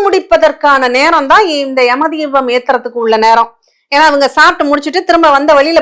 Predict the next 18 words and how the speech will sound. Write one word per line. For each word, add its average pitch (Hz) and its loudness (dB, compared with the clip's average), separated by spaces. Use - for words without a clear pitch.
போகணும், 302 2
அதுக்கு 302 0
வெளிச்சம் 339 0
வேணுங்கிறத 285 0
நம்ம 320 -2
இந்த 269 -4
மாதம் 254 0
இந்த 254 0
யமதீபமாக 240 -4
ஏத்துறோம். 220 -6
இதை 208 0
ஏத்தும் 269 -2
போது 202 -2
முடிஞ்சவங்க 262 0
யமதர்மருடைய 226 -4
அந்த 202 -2
தியான 214 0
ஸ்லோக 220 -2